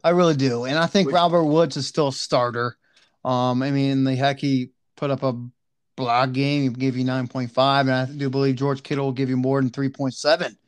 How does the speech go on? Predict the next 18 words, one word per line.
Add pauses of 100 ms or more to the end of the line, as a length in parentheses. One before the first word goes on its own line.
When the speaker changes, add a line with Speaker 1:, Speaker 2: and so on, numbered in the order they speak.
(300)
Speaker 1:
going
forward. (420)
Um,
but
yeah,
you, (100)
eh,
like
you
said, (100)
might
have
to
just
trust
Juju
some
more.